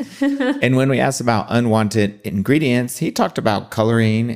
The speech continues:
Speaker 2: and clarifying agents and the occasional field mouse.
Speaker 1: Gross.
Speaker 2: <laughs> He was remiss afterwards that he forgot to talk about pesticides and agriculture chemicals. Glyphosate, one of the most common herbicides used in agriculture, is actually popping up in a lot of wine.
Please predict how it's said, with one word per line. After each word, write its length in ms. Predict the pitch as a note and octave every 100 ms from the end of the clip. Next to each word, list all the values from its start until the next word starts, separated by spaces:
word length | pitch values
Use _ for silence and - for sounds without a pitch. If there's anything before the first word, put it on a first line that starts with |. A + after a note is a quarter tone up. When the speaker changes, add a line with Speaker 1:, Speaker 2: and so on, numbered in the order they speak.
| A2+
Speaker 2:
and 360 | G2 F2+ F2
clarifying 520 | - A2 A#2 A2+ G2+
agents 460 | F#2+ F#2 G2+ F#2 F#2
and 200 | - F#2
the 80 | F2+
occasional 520 | F2 A2 G#2 F#2 F2
field 440 | - A#2 B2+ F#2+
mouse. 680 | F2+ E2+ E2 A2 A2+ - - _ _ _ _ _
Speaker 1:
Gross. 520 | G#3+ G3+ B3 - - - -
Speaker 2:
<laughs> 760 | C3+ - - - D#3 F#3 - -
He 120 | B2+
was 120 | B2
remiss 320 | B2+ C#3+ E3 D3+
afterwards 460 | B2+ B2 A#2 G#2+
that 80 | G2
he 80 | A2+
forgot 300 | A2+ A2 G2+
to 80 | -
talk 220 | G2+ F2+
about 320 | F2+ F2 -
pesticides 760 | - F#2+ A2+ G#2 F#2+ F#2 F#2+ G2+
and 160 | F#2+ -
agriculture 580 | G2 B2 C3 F#2+ - F#2
chemicals. 560 | - - G2+ C#2 F#2 - - _ _ -
Glyphosate, 840 | G2+ A2 D#3+ - - F2 E2+ G2 -
one 120 | F#2
of 60 |
the 60 | F#2
most 240 | F2 F2
common 280 | - F#2+ F#2
herbicides 840 | - G2 G2 F#2+ F2+ F2 E2+ - -
used 400 | G2 F#2+ F#2 -
in 120 | F2
agriculture, 800 | - G#2+ G2+ - F2 - E2 F2+ -
is 100 | F#2+
actually 300 | F#2 - E2+
popping 360 | - G#2 G2+
up 180 | F2 E2
in 80 | -
a 80 | D2+
lot 420 | E2 D#2+ D2+ -
of 120 | - D#2+
wine. 420 | D#2 C#2 -